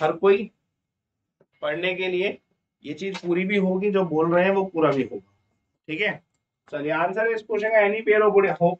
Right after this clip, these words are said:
अब इसमें क्या है कि बच्चे अलग अलग दिमाग लगाए कि भैया नहीं, law of gravitation तो Earth और Moon के बीच में है, प्लैनेट और सन के बीच में, वो किसी body पे आज आप gravitational constant वाला formula निकालते हो ना, तो उसमें आप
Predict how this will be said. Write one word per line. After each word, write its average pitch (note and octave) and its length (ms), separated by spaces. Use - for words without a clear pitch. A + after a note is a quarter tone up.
अब F3+ 120
इसमें G3 280
क्या F3+ 200
है E3+ 200
कि F3+ 120
बच्चे F3 260
अलग F#3 280
अलग F#3 140
दिमाग F3 360
लगाए E3 220
कि F3 100
भैया E3+ 240
नहीं, D#3+ 340
law E3+ 160
of E3 80
gravitation D#3+ 600
तो D#3+ 420
Earth D#3+ 260
और E3 140
Moon D#3+ 260
के D#3+ 120
बीच D#3 220
में D#3 180
है, D#3 360
प्लैनेट D3+ 380
और D3+ 80
सन D#3 220
के D3 140
बीच C#3+ 200
में, C#3 260
वो F#3 120
किसी A3 240
body F#3+ 260
पे B2 160
आज G3 260
आप B3 280
gravitational G#3+ 720
constant A#3 440
वाला A#3 180
formula A3 340
निकालते G3+ 420
हो G#3+ 60
ना, A#3 140
तो A#3+ 140
उसमें A3 280
आप A#3 240